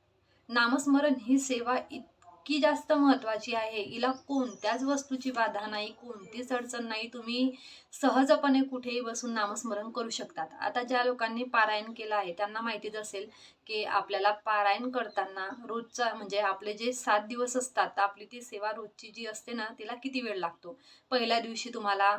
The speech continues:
जो टाइम लागतो तेवढा टाइम तुम्ही नामस्मरण करा आणि नामस्मरण करायचं. तर तुम्हाला "श्री स्वामी समर्थ, श्री स्वामी समर्थ, श्री स्वामी समर्थ" ह्या जप तुम्ही दोन तासापर्यंत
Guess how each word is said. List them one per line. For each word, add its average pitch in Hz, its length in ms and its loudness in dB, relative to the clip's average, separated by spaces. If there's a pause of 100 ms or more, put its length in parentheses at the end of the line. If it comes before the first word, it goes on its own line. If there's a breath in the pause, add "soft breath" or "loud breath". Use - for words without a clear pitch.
(260)
जो 233 160 -8
टाइम 226 280 -2
लागतो 220 280 -6
तेवढा 254 320 2
टाइम 277 380 8
तुम्ही 277 220 8
नामस्मरण 240 640 4
करा 175 220 -2 (600 soft breath)
आणि 226 220 -8
नामस्मरण 220 600 -2
करायचं. 165 460 -8 (1040)
तर 240 100 -2
तुम्हाला 226 420 -2
"श्री 214 260 -10
स्वामी 190 360 -2
समर्थ, 190 540 -8 (300)
श्री 185 420 -10
स्वामी 175 420 -6
समर्थ, 208 520 -4 (640 soft breath)
श्री 208 300 -12
स्वामी 185 380 -2
समर्थ" 208 440 -6 (400 loud breath)
ह्या 196 360 0
जप 240 260 0
तुम्ही 208 280 -10 (880)
दोन 277 240 4
तासापर्यंत 254 600 2